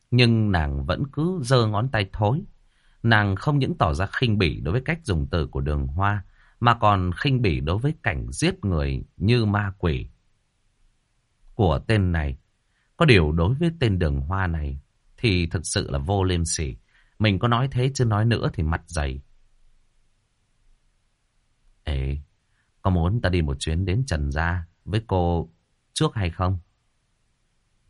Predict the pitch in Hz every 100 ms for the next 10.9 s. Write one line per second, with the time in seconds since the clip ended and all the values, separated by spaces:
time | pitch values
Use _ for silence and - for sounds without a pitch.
0 | _ _ - _ - 123 95 110 127 151
1 | 120 85 - 175 123 - - 180 - 165
2 | 202 - _ _ _ _ - 143 143 123
3 | 117 110 123 117 113 - - - 127 123
4 | - 160 117 - 180 190 104 76 - 110
5 | 98 98 90 98 90 - - 85 90 110
6 | 202 - _ _ _ _ _ _ - 143
7 | 127 113 98 156 - 113 98 82 78 _
8 | _ _ _ _ - 131 - 120 - _
9 | _ _ _ _ _ _ 113 151 143 120
10 | 120 110 113 127 110 90 78 - 113